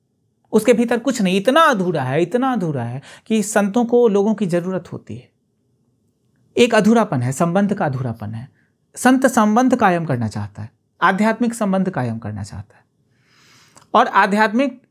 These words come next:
संबंध इस जगत में, जगत के लोगों के साथ, शरीर में बैठे लोगों के साथ कायम हो,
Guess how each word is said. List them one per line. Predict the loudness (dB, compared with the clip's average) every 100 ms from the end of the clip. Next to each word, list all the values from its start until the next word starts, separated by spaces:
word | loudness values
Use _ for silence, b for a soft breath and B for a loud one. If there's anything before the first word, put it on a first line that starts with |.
| _ -8
संबंध | -4 0 0 0 -2 -6 -2
इस | 0
जगत | 2 2 2
में, | 2 0 0 -6 _ _ _ _ _
जगत | 2 4 4 4
के | 4
लोगों | 4 2 0
के | -2
साथ, | 0 -2 -2 -8 _ _ _ _ _
शरीर | 0 2 4 2 0 -10 _ _ _ _
में | 0 2 4
बैठे | 2 2 2 0
लोगों | 2 0 0
के | 0 -2
साथ | -2 -4 -2
कायम | 0 2 0
हो, | 0 -4